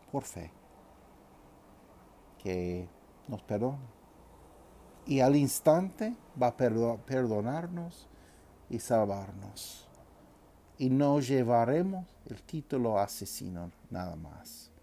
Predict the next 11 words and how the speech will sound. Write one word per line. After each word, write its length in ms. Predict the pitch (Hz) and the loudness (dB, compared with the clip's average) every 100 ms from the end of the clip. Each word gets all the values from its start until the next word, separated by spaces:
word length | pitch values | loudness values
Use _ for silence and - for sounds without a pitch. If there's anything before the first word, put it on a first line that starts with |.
| - - - - - _ - - _ - - - - - - - - - | -20 -20 -20 -20 -20 _ -20 -20 _ -20 -20 -20 -20 -20 -20 -20 -20 -2
Pero 300 | 101 101 92 | 0 0 -2
podemos 880 | - 95 110 135 135 131 - - - - - - - - - | -6 -4 -2 -4 -6 -8 -12 -14 -16 -20 -20 -20 -20 -20 -6
experimentar 960 | 135 - - 110 101 98 95 127 127 127 - - | -4 -4 -6 -4 -4 -6 -4 -2 -2 -2 -12 -4
un 380 | 151 147 135 | -2 2 2
día 440 | 120 120 101 90 101 - - - | 2 0 -2 -4 -10 -14 -20 -12
la 280 | - 120 120 | 0 4 4
gloria. 640 | 123 117 95 90 92 92 - - - - - - - - - - - - - - - - - - - - - - - - | 4 2 0 -4 -8 -10 -14 -20 -20 -20 -20 -20 -20 -20 -20 -20 -20 -20 -20 -20 -20 -20 -20 -20 -20 -20 -20 -20 -20 -6
Qué 160 | 113 | -4
gran 420 | 113 110 87 85 87 - | 0 -2 -4 -10 -16 -12
cosa. 400 | - 92 - - 60 - - - - - - - - - - - - - | -8 -8 -8 -14 -16 -20 -20 -20 -20 -20 -20 -20 -20 -20 -20 -20 -20 -12
Bueno, 300 | - - | -10 -10